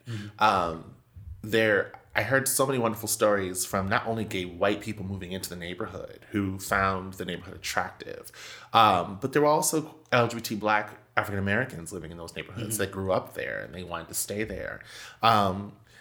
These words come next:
Speaker 2: and there was always a way for which people negotiated how to work with their neighbors. But once you put in a bar, it really sort of
Speaker 1: Mm-hmm.
Speaker 2: highlighted gentrification. It signaled something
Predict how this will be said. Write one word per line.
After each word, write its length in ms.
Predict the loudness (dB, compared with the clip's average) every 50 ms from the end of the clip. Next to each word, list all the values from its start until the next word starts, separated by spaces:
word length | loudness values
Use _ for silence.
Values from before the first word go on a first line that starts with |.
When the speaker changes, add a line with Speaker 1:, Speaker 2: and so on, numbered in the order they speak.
| -20 _ -2
Speaker 2:
and 480 | 0 2 2 2 0 -2 -4 -4 0 4
there 120 | 6 6
was 140 | 6 4 4
always 320 | 4 4 4 4 4 2
a 40 | 2
way 120 | 2 2 0
for 160 | 0 -2 -4
which 240 | -4 -4 -4 -4 -6
people 180 | -8 -6 -6
negotiated 760 | -6 -4 -4 -2 -2 -2 -2 -4 -4 -6 -6 -8 -8 -10 -12 -8 -4
how 160 | -2 0 0
to 100 | 0 -2
work 180 | -2 -4 -4
with 120 | -4 -8 -10
their 100 | -10 -8
neighbors. 540 | -6 -4 -4 -4 -6 -8 -12 -12 -10 -6 -2
But 200 | -2 -2 -2 0
once 320 | 0 0 2 2 0 -2
you 80 | -4 -4
put 240 | -4 -2 0 2
in 140 | 2 2 0
a 40 | -2
bar, 720 | -2 2 2 4 4 4 2 0 -4 -8 -10 -10 -12 -10 _ -6
it 120 | -6 -6
really 380 | -4 0 2 2 2 2 0 -2
sort 200 | 0 0 0 0
of 80 | 0 -2
Speaker 1:
Mm-hmm. 140 | 0 2
Speaker 2:
highlighted 400 | 4 4 4 4 2 0 0 -2
gentrification. 840 | -6 -8 -10 -10 -12 -14 -14 -12 -10 -8 -8 -6 -6 -8 -10 -12 -14 -12
It 340 | -10 -8 -8 -8 -6 -4 -2
signaled 460 | 0 0 0 0 -2 -4 -4 0 0
something 560 | 2 2 0 0 -4 -8 -10 -10 -10 -14 -16